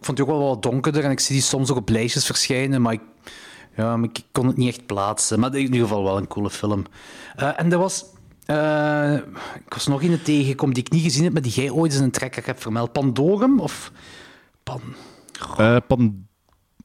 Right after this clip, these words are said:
Speaker 2: eh, Pandorum, dat is, is die op dat ruimteschip?
Speaker 1: Ja.
Speaker 2: Die hebben wij, die hebben we het onlangs ook een keer besproken.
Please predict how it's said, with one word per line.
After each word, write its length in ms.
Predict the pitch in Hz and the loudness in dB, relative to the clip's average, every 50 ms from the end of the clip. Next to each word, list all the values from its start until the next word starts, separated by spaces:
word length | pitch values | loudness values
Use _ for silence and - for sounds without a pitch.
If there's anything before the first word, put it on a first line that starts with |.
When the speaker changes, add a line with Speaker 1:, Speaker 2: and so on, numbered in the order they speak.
| _ _ _ _ _ _ _ _ _ _ _ _ _ _ _ _ _ _ _ _ | _ _ _ _ _ _ _ _ _ _ _ _ _ _ _ _ _ _ _ _
Speaker 2:
eh, 680 | - 113 107 107 107 107 107 107 107 110 110 104 104 101 101 - _ _ | -10 -8 -6 -6 -4 -4 -4 -4 -4 -6 -6 -6 -6 -6 -8 -8 _ _
Pandorum, 500 | - 98 101 95 107 123 143 143 143 131 | -2 -2 0 2 4 4 4 4 4 2
dat 140 | 120 120 - | 2 2 2
is, 220 | - 113 107 - | 2 2 2 2
is 240 | 120 98 104 113 107 | 2 0 0 0 2
die 100 | 110 110 | 2 2
op 80 | 101 | 2
dat 100 | - 98 | 4 4
ruimteschip? 480 | 92 113 143 - 170 - - 95 - - - _ _ _ - - - - | 4 2 2 0 -4 -6 -8 -8 -10 -12 -16 _ _ _ -20 -20 -16 -6
Speaker 1:
Ja. 400 | - 123 123 127 120 123 117 - - - - _ _ _ | -2 -2 0 0 0 -2 -6 -6 -10 -16 -20 _ _ _
Speaker 2:
Die 120 | - 104 117 | -6 0 2
hebben 180 | 117 110 117 | 2 4 4
wij, 60 | 113 113 107 101 | 4 2 2 2
die 60 | 98 | 2
hebben 80 | 104 | 4
we 160 | 101 101 - 92 | 4 4 2 0
het 80 | 98 | 0
onlangs 260 | 92 92 92 87 - | 0 0 0 -2 -2
ook 60 | 151 131 | -4 -4
een 60 | 123 | -4
keer 180 | - - 107 98 | -4 -6 -8 -6
besproken. 360 | 95 - - - 101 117 - | -8 -8 -6 -4 -4 -4 -4